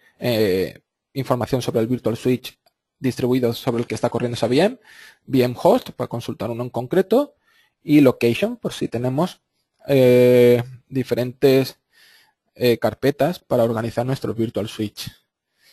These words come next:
Tenemos el commandlet new V D switch que nos ayuda a crear un virtual switch distribuido. Si es obligatorio darle un name y un location. Recordad que el location lo obteníamos con el commandlet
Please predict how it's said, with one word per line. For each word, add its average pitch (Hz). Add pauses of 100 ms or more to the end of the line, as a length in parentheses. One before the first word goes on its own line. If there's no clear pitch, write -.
(400)
Tenemos 131
el 127
commandlet 123
new 135 (380)
V 120
D 117
switch - (280)
que 120
nos 117
ayuda 110
a 110
crear 107
un 107
virtual 127
switch 113
distribuido. 160 (320)
Si -
es 139
obligatorio 135
darle 117
un 120
name 135
y 127
un 123
location. 180 (500)
Recordad 120
que 120
el 117
location 120
lo 113
obteníamos 123
con 117
el 110
commandlet 120